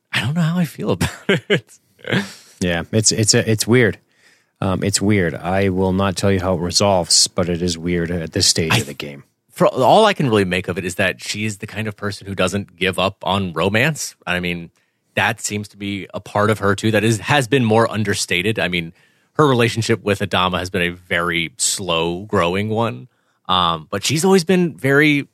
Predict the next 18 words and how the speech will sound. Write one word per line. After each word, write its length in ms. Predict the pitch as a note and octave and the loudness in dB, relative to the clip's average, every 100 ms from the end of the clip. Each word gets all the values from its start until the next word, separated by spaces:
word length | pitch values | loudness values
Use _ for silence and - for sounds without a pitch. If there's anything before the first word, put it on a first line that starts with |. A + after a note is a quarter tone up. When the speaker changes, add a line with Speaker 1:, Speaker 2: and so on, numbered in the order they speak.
| _ _ | _ _
Speaker 1:
I 60 | A2 | 0
don't 80 | |
know, 80 | F3 | 2
she's 160 | - C3 | 0 2
never 220 | B2+ C3+ | 2 0
tried 220 | A2+ C#3 | 0 -2
to 40 | A2+ | -2
push 260 | - A#2+ | 0 0
him 120 | - G#2+ | 2 2
away 340 | F#2 G2 D#2+ | 4 2 0
at 140 | - G2 | -2 0
all. 220 | G2 F2+ | 0 -2
She's 340 | - A2 F2+ | -4 -4 -4
a, 300 | E2+ F2 E2+ | -4 -2 -2
a 40 | G#2+ | 0
person 320 | A#2 G#2 G#2 | 0 0 0
very 260 | G#2+ G#2 | 2 4
much 380 | G#2 G2+ F#2+ - | 4 2 0 -4